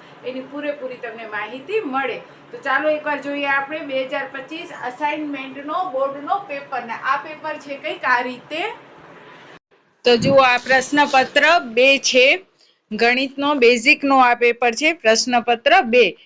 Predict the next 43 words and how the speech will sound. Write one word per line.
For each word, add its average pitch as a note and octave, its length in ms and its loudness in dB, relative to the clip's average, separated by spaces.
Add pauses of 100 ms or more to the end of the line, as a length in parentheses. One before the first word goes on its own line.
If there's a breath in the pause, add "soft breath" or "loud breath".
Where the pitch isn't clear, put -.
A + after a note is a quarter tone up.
(200 soft breath)
જે A#3+ 100 6
બે B3 240 6
હજાર C4+ 320 4 (100)
પચીસની B3 720 -2
અંદર A#3+ 260 0
પૂછાયેલો A#3 640 2
છે. B3 140 -2
એની B3 300 -2
અંદર A#3 200 -2
આપણે A#3+ 240 0
સૌથી A#3+ 320 -6
પહેલા A#3+ 260 2
વિભાગ A#3 420 2
એ A#3+ 140 2
જોઈએ, C4 320 -4
તમને A#3 280 -4
સ્ક્રીનશોટ A3+ 600 -6
પાડવો A#3 280 2
હોય A#3 120 0
તો A#3+ 80 0
એ A#3 100 2
પાડી A#3+ 340 2
લેજો B3+ 380 2 (400 soft breath)
અને G#3+ 120 -2
આ A3 100 4
બધા A#3+ 360 2
જ A#3 160 0
હેતુલક્ષી B3 580 -4
છે C4+ 160 0
એ A#3+ 140 4
આજે A3 260 2
આપણે G#3+ 300 0
વીડિયોમાં G#3+ 480 -2
સોલ્વ D#4 320 0
કરશું. G3+ 420 0 (480)
તો A3+ 80 -2
જુઓ B3 220 0
સૌથી B3 400 -2
પહેલા C4 300 2
જોશો C4 400 0
તો A#3+ 120 -4
તમને A#3+ 380 -2
છ - 140 -12